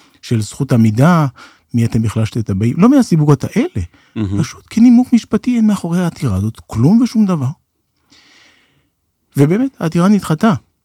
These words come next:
Speaker 1: אבל לא לפני שבית המשפט העליון התכנס, בהרכב של אחד עשר שופטים, שידר את זה בשידור ישיר, שהציבור, מיליוני אנשים שבחרו בנתניהו להיות ראש הממשלה שלהם,
Speaker 2: כסס-,
Speaker 1: מחכים
Speaker 2: כססו ציפורניים.
Speaker 1: שאחד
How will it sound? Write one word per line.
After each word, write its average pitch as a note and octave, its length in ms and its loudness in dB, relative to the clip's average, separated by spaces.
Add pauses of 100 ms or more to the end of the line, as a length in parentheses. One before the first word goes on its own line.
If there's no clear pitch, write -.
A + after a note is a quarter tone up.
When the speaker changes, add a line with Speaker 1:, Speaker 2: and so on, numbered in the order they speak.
(340)
Speaker 1:
אבל A2+ 140 -4
לא A#2 100 2
לפני F3+ 300 -2
שבית B2+ 300 -4
המשפט D#3+ 440 -6
העליון A#2+ 300 -2
התכנס, F#2+ 640 -10 (420)
בהרכב G#2+ 320 -2
של E3+ 200 -8
אחד E3+ 320 -6
עשר G#3+ 320 -4
שופטים, - 440 -10 (600)
שידר C3+ 440 -2
את G3 60 -2
זה G#3+ 80 -2
בשידור E3+ 380 -6
ישיר, G2+ 320 -12 (580)
שהציבור, E3+ 800 -2
מיליוני F3+ 640 2
אנשים G#3+ 420 0
שבחרו D3 580 2
בנתניהו F#3+ 720 0
להיות E3 300 2
ראש E3 240 0
הממשלה E3 380 0
שלהם, G#3+ 300 0
Speaker 2:
כסס-, C3+ 160 2
Speaker 1:
מחכים A3+ 300 4
Speaker 2:
כססו D#3 320 2
ציפורניים. C3 800 0
Speaker 1:
שאחד G3 640 -2